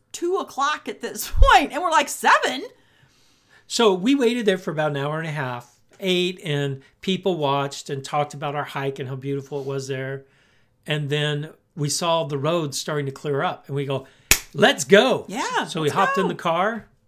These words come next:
Speaker 2: and we moved a little bit, and we thought, "All right, things are moving." Four hours later, from the time that we left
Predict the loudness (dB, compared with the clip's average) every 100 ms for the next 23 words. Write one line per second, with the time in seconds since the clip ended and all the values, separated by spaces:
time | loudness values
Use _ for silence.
0 | _ _ _ _ _ -12 -2 0 0 0
1 | 0 6 6 6 2 0 -2 0 2 2
2 | 0 -6 -6 -4 -2 -2 -2 -4 -4 0
3 | 0 0 -4 -6 _ _ _ _ _ _
4 | -20 0 4 4 4 0 0 4 4 2
5 | 0 -2 -4 -8 -16 _ _ _ _ _
6 | -6 -4 -4 -4 -6 -4 -6 -6 -4 -2
7 | -2 -6